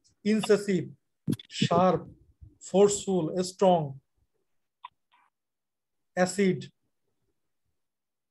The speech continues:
ঠিক আছে? এটা হচ্ছে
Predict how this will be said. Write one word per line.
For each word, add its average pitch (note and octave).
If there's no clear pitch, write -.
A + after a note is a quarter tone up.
ঠিক E3
আছে? F#3
এটা E3
হচ্ছে F#3